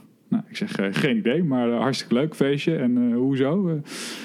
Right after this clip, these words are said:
"Nou ja, nou, we willen een feestje doen met de korfbalvereniging en we hebben duizend gulden en, eh, weet je iemand?" Ik zeg, "Nou, geef mij die duizend gulden maar." En, ehm, toen ben ik van die duizend gulden spullen gaan kopen om dat feestje te organiseren. Dus dat was eigenlijk mijn eerste feestje.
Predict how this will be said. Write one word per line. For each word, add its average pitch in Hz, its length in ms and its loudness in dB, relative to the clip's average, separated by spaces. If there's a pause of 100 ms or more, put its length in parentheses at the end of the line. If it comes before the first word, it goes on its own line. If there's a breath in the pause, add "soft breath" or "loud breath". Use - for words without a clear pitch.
"Nou 120 140 2
ja, 107 80 2
nou, 104 140 2
we 95 60 0
willen 110 160 4
een 107 80 0
feestje 160 280 0
doen 151 80 2
met 127 100 2
de - 60 -4
korfbalvereniging 123 840 0
en 113 100 4
we 110 60 2
hebben 101 180 0
duizend 139 320 0
gulden 120 400 0
en, 107 160 2
eh, 107 60 2
weet 143 220 0
je 110 80 0
iemand?" 98 320 -2
Ik - 60 -18
zeg, 117 180 -4
"Nou, 123 160 2
geef - 160 -4
mij 143 120 2
die 143 100 0
duizend 123 320 0
gulden 170 180 2
maar." 165 240 2 (680 loud breath)
En, 120 320 4
ehm, 113 280 4 (220)
toen 131 240 2
ben 139 100 2
ik 156 120 0
van - 100 0
die 120 80 4
duizend 131 420 0
gulden 165 360 2
spullen 202 360 2
gaan 123 180 0
kopen 110 440 2
om 135 160 0
dat 120 120 0
feestje 180 280 0
te 135 60 0
organiseren. 101 480 0
Dus 120 120 0
dat 156 140 -2
was 156 120 0
eigenlijk 151 300 0
mijn 160 120 2
eerste - 160 -2
feestje. 156 320 0